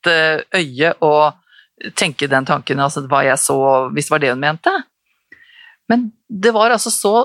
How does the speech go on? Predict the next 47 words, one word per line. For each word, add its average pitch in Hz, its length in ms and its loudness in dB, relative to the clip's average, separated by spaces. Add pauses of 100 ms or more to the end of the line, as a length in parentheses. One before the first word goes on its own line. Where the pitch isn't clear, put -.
(160)
splittet - 840 -2
inni 202 360 0
henne, 220 420 -2
altså 233 260 -2
hun, 208 260 -2
hun, 202 260 -4 (160)
eh, 190 480 -2 (640)
hadde 208 220 -2
fått - 300 -4
det - 120 -2
for 165 160 0
seg, 254 140 -2
og 233 80 -4
dette 185 100 -8
hadde 185 220 -2
hun 190 100 -12
hatt 160 200 -14
det, 190 200 2
hatt - 380 -6
det 196 100 -6
sånn 170 240 0
lenge, 175 300 -2 (420)
og - 160 -4
så 233 80 2
sier 156 320 0
hun 151 80 -6
til 170 140 -4
meg, 165 240 0 (880)
Hvis 196 240 -2
for 214 80 -2
eksempel 160 480 -2
jeg 151 180 0
sitter - 400 -4
borte - 300 -6
en 135 100 -6
kveld, 151 220 -2
jeg 156 100 -2
har 165 80 -2
mange 165 300 -2
gode 214 240 2
venner, 202 320 0 (440)
og 196 120 2
vi 180 80 -2
sitter - 480 -2 (160)
rundt 139 240 -2
et - 100 -4
bord, 131 300 -2